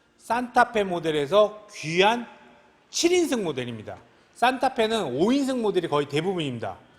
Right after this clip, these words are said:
근데 이 차량 칠 인승 모델로 준비해봤고 사륜 구동 모델로 준비해봤어요. 지금 사륜 구동이 지금 외국 쪽으로 수출이 많이 다 보니까 내수 쪽에 지금 사륜 구동이 많이 없습니다. 지금 모델 자체가.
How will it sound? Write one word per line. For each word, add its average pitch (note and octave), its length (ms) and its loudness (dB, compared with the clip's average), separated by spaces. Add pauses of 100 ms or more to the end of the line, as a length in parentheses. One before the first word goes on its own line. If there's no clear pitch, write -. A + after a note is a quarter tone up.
(480)
근데 D#3+ 140 -4
이 D#3 80 -4
차량 F3 560 0 (240)
칠 D#4 200 2
인승 C4+ 260 0
모델로 E3 320 -2
준비해봤고 C3 840 -4 (280)
사륜 C4+ 360 0
구동 G#3+ 240 -2
모델로 C#3+ 280 -4
준비해봤어요. B2+ 520 -10 (320)
지금 G#3 200 -4
사륜 D#4 440 -2
구동이 G#3+ 920 -4 (320)
지금 F3 200 -2
외국 G#3 360 2
쪽으로 G#3+ 180 -2
수출이 C4 360 -8
많이 D#3+ 180 -2
다 D#3+ 100 0
보니까 D3+ 380 -4
내수 F#3 320 0
쪽에 G3+ 200 -4
지금 D#3+ 140 -6
사륜 C4+ 340 -6
구동이 F#3+ 560 -8 (160)
많이 E3+ 300 2
없습니다. D#3+ 480 -2
지금 C3 140 -10
모델 D3 240 -4
자체가. B2 720 -2